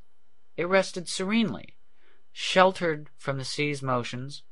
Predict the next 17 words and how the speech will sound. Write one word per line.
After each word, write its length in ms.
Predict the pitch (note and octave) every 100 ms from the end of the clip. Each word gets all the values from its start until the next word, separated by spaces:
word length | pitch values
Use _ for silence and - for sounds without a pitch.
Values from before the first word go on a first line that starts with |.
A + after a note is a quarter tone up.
| - - - - - - - -
under 240 | F#3+ A3 B3
a 60 |
pressure 500 | A#3 - A#3 A3+ A3+
favorable 720 | - - B3 F#3+ C#3+ A#2 A#2
to 120 | B2 C3+
the 120 | B2+
transmission 800 | - D3+ C#3+ F3 F3+ B2 G2+ G2+ - - - -
of 120 | C#3+
what 140 | E3
electric 420 | D#3+ F3+ F#3 G3
spark 640 | - - G3 C#3 F#2+ - - - - - - - - - - - - - - - - -
that 240 | A#2+ C#3
goes 440 | C#3 D#3+ E3 E3 -
from 360 | - E3 D#3
America 720 | D3+ C#3+ D#3 F#3+ G3 G3 G3 F#3+
to 140 | D#3+
Europe 420 | D#3+ F#3 G2+ -